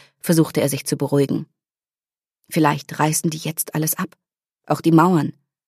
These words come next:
Aber sein Herz glaubte seinem Kopf nicht, schlug wie wild. Noch ein unterdrückter Schrei.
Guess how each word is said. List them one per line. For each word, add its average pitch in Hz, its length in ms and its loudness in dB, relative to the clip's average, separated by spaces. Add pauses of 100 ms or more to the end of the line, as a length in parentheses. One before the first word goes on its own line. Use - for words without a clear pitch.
(840)
Aber 170 220 0
sein 175 180 2
Herz 180 380 -2
glaubte 165 380 -2
seinem 151 220 0
Kopf - 280 -8
nicht, - 300 -14 (360)
schlug 202 320 0
wie 165 160 0
wild. 165 320 0 (800)
Noch 190 220 0
ein 151 200 -2
unterdrückter - 520 -8
Schrei. - 340 -6